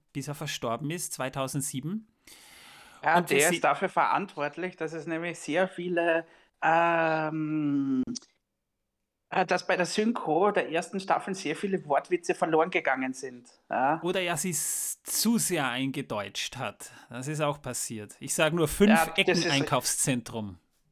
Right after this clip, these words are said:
Speaker 2: Ja, oder, oder, oder in diesem einen, wo wir eh gerade heute bei Halloween sind, ja, äh, in diesem einen Halloween-Special, wo, wo der Hausmeister Willy, äh,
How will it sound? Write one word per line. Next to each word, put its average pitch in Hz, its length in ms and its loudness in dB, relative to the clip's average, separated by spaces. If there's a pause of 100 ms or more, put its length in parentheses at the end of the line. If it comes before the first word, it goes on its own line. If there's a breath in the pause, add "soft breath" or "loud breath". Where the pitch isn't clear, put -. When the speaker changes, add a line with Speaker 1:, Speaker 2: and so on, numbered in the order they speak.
(1400)
Speaker 2:
Ja, 165 520 4
oder, 147 260 0
oder, 147 600 2
oder 151 320 -6
in 151 160 -10
diesem 156 440 -8
einen, 180 520 -2 (140)
wo 151 380 2
wir 139 140 0
eh - 160 -14
gerade 151 340 2
heute 147 260 -2
bei 160 180 0
Halloween 143 680 -10 (100)
sind, 262 180 2 (260)
ja, 175 280 2 (420 loud breath)
äh, 165 380 -4
in 165 100 0
diesem 165 240 2
einen 170 380 2
Halloween-Special, 156 920 2
wo, 151 220 4
wo 147 120 4
der 143 140 4
Hausmeister 147 600 0
Willy, 180 400 2
äh, 143 680 0